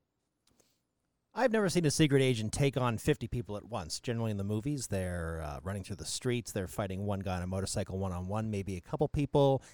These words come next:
If you go Skyfall, he's running around inside of a house taking out people one by one.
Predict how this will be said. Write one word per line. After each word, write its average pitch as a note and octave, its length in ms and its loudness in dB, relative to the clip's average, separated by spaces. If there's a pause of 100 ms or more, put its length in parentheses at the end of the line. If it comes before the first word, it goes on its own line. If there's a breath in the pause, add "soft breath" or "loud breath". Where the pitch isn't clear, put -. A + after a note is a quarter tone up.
If - 80 -6
you C4 80 4
go G#3 140 8
Skyfall, B2 760 4
he's A2+ 140 0
running A2+ 240 0
around G#2+ 240 -2
inside G#2 260 -2
of G2+ 60 -2
a G2 60 0
house G#2 220 -2
taking A#2 280 -4
out G2+ 140 -4
people G2+ 400 -4 (220 soft breath)
one G#2+ 280 2
by F#2+ 160 4
one. F#2 380 0